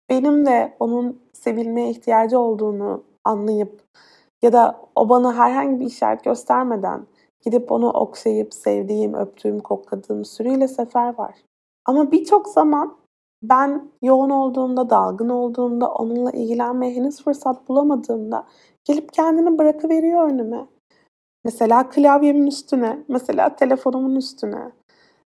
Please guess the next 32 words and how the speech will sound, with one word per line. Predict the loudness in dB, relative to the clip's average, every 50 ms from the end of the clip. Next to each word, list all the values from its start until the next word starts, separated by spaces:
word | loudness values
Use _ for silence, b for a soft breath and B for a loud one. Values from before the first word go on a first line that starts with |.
| _
Gelip | 0 2 2 2 2 0 -2 -2 0
bana | 2 2 2 0
diyor | 2 2 2 0 0
ki, | 0 -2 -2 -2 -6 -12 _ 0
"Benim | 2 4 4 4 2 0 -2
şu | -2 -2 -2 0
anda | 2 2 2 2 2 0
sevilmeye | 0 0 0 0 2 2 0 0 0 0 0 -2
ihtiyacım | -2 -2 0 2 2 2 2 0 0 -2 -2
var. | -2 -2 -2 0
Neden | 0 0 0 0 0 0 -2 0 2
bana | 2 4 4
onu | 4 4 4 2 0
vermiyorsun?" | -2 -4 -4 -6 -6 -8 -8 -12 -16 -18 -18 -16 -16 -16 _ _ _ _ _ _ _ _ _ _ _ _ _ -4
Göbeğini | 0 0 2 2 2 2 2 2 2 0
açıyor | 0 -2 -2 -2 0
mesela. | 0 -2 -4 -4 -4 -4 -2 -2 0 0 0
Olabilecek | 0 -2 -2 -2 -2 -2 -2 -2 -4 -4 _ 0
en | 2 2 2 2
savunmasız | 0 -2 0 0 0 0 0 0 0 -2 -2 -4 -4 -4 -2 -2
alanını | 0 0 -2 -4 -4 -4 -4 -6 -6 -8
bir | -10 -10
kedi | -10 -10 -10 -8 -10
için. | -12 -14 -14 _ -20 -20 -20 -20 _ _ _ _ _ _ _ _ _ _ _ _ 2
Ve | 2 4 4
ben | 4 4 4
onu | 2 2 0 0
seviyorum. | -2 -2 0 2 2 4 4 2 2 2 2 0 -2 -6 -8 -14 _ _ _ _ _ _ _ _ _ _ _ _ 0
O | 2 4 4
benden | 4 4 2 0 -2 -4 -4
talep | -2 -2 -2 -2 -2 -2 -4
ediyor. | -6 -6 -6 -4 -4 -4 -4